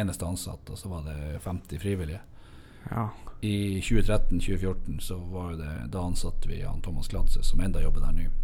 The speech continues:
Speaker 1: Og det, hele, alt som skjedde, var jo også at vi endelig ble to. På en måte, det, det gjør seg.
Speaker 2: Ja.
Speaker 1: Slippe å være alene i alt.
Speaker 2: Nei, absolutt.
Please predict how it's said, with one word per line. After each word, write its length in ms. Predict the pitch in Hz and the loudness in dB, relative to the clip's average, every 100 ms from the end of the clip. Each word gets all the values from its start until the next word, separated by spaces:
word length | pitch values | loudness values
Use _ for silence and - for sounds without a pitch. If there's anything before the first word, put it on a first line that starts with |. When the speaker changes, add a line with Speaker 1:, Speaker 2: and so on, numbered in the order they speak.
| - - - - - | 0 -2 -4 -6 -8
Speaker 1:
Og 220 | - 92 90 | -8 -8 -8
det, 100 | 98 95 - - 107 - - - - - - - - - - - - - | -6 -6 -6 -8 -10 -12 -16 -14 -12 -10 -12 -12 -14 -14 -16 -16 -18 -10
hele, 320 | 120 113 98 - 101 - | -4 -2 -2 -2 -6 -4
alt 380 | 120 - - - | -4 -4 -12 -12
som 200 | - 95 | -8 -6
skjedde, 260 | 104 92 87 | -6 -6 -6
var 160 | 95 | -6
jo 160 | 78 73 | -8 -10
også 180 | 104 95 - 95 76 - | -8 -8 -8 -10 -12 -12
at 140 | - | -10
vi 100 | 85 | -6
endelig 240 | 95 87 87 | -6 -6 -8
ble 120 | 85 | -10
to. 200 | - 104 | -8 -8
På 640 | - - - - - - | -10 -20 -20 -20 -20 -16
en 80 | 92 | -14
måte, 180 | - 101 | -14 -12
det, 160 | 101 101 98 95 92 98 98 90 85 - - - 71 | -10 -10 -10 -12 -12 -12 -12 -12 -14 -14 -18 -18 -12
det 100 | 90 | -8
gjør 160 | 101 107 - | -8 -8 -10
seg. 100 | - - - - - - - | -16 -18 -20 -20 -20 -20 -16
Speaker 2:
Ja. 160 | - - - - | -14 -14 -18 -16
Speaker 1:
Slippe 180 | - 92 | -14 -12
å 80 | |
være 80 | 95 98 | -10 -10
alene 240 | 92 - | -12 -12
i 60 | - | -14
alt. 220 | - - - - - - - - | -16 -18 -20 -20 -20 -20 -20 -12
Speaker 2:
Nei, 180 | - 104 - | -10 -10 -8
absolutt. 520 | 117 - - 120 - | -10 -8 -8 -8 -8